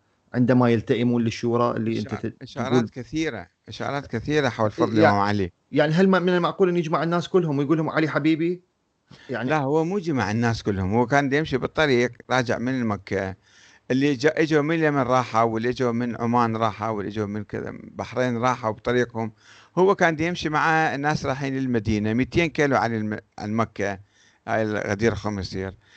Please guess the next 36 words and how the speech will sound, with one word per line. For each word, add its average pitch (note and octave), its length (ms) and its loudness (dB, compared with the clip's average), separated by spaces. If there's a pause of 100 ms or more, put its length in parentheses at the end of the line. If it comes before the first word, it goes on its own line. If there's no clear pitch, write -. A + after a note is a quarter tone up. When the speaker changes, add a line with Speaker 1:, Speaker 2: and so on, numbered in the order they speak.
(140)
Speaker 2:
فصارت F#3+ 680 4
القصة E3+ 380 -2
والحادثة C#3 540 0
والشكوى B2 500 0
والمشكلة A#2+ 460 -2
اللي A2 100 -2
صارت A2 380 -4
بين G#2+ 180 -6
الإمام G2+ 160 -8
علي G#2 240 -6
وبين F#2+ 280 -8 (560)
بعض A2 180 -4
الصحابة G#2+ 480 -4
حول G#2 260 -4
ال-، F#2+ 260 -10
السبي A#2+ 640 0
وحول F#2+ 360 -4
ال-، F2+ 480 -8 (440)
الغنائم B2 720 0
اللي B2 140 -8
كانوا B2+ 240 0
متصرفين A#2+ 500 -4
فيها. F3+ 440 0 (360)
وإجوا G#3 280 4
اشتكوا، F#3+ 520 2
إجا G3 160 0
واحد F3+ 400 0
قام E3 200 -2
يتكلم D#3+ 520 -2
على C3+ 80 0
الإمام، C3 300 0
فالنبي D#3+ 800 -4
قال: C3 140 2
"من C3+ 180 -4
كنت C3 260 -10
مولاه B2 440 2